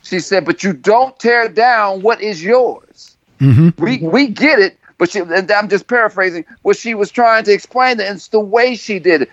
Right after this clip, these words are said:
Speaker 1: She did, she's not mad at them for protesting, but she's saying, "You don't burn down. That ain't how you do it. That ain't how Martin Luther King did. We got to get what we're trying to show, what is needed." She said, "I thank you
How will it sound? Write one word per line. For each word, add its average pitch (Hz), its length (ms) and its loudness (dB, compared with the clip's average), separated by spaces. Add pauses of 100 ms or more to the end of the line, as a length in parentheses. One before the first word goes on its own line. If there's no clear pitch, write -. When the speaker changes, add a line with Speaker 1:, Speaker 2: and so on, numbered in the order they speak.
Speaker 1:
She 370 200 0
did, 370 260 0
she's 311 220 -2
not 220 200 0
mad 214 260 4
at 190 100 -10
them 185 180 0
for - 180 -2
protesting, 269 720 -2 (440)
but 190 160 -4
she's 240 280 -6
saying, 220 280 0
"You 277 200 0
don't 226 420 -2
burn 262 440 0
down. 135 500 -2 (280)
That 214 160 0
ain't 254 160 0
how 214 100 2
you 185 180 -4
do 170 200 2
it. 214 100 -4
That 175 120 2
ain't 175 140 0
how 165 160 2
Martin 156 300 0
Luther 147 180 -6
King 226 440 -4
did. 208 320 2
We 214 120 -8
got 190 260 0
to 170 140 -2
get 180 360 -2
what 170 100 0
we're 175 140 0
trying 170 380 0
to 147 60 -10
show, 196 520 0 (300)
what 170 280 0
is 147 140 0
needed." 175 580 0 (460)
She 196 180 -4
said, 175 160 0
"I 151 160 2
thank 254 440 -4
you 170 220 -2